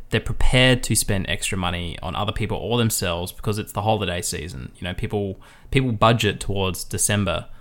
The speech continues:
or November. Um, and I think, like, the only reason they don't release in January is 'cause whether it is or not, perhaps there's a stigma attached to January, is that people are, one, either still involved with their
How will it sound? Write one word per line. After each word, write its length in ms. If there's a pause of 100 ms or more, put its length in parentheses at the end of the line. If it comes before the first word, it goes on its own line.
(120)
or 120
November. 540 (520)
Um, 220
and 120
I 60
think, 360
like, 160
the 100
only 120
reason 180
they 120
don't 380 (400)
release 320
in 80
January 280
is 100
'cause 340
whether 180
it 220
is 220
or 160
not, 500
perhaps 240
there's 120
a 60
stigma 380
attached 320
to 60
January, 380
is 100
that 300 (400)
people 320
are, 160
one, 400
either 200
still 280
involved 380
with 100
their 160